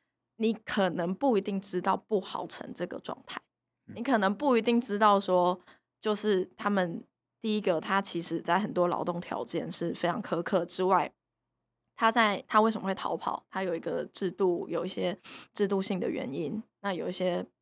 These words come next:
Speaker 1: 就是他们迫于必须要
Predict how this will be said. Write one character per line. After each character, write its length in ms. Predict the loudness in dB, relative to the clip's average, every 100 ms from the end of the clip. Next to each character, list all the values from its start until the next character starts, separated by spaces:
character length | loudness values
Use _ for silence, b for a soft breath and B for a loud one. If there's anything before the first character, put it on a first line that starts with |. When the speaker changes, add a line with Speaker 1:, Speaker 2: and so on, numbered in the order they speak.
| _ _ _ _ _ _ _ _ _ _
Speaker 1:
就 80 | -8
是 100 | -6
他 120 | -2
们 140 | -2 -2
迫 340 | 0 6 6
于 160 | 4 0
必 180 | 0 -4
须 220 | -2 0
要 200 | 2 2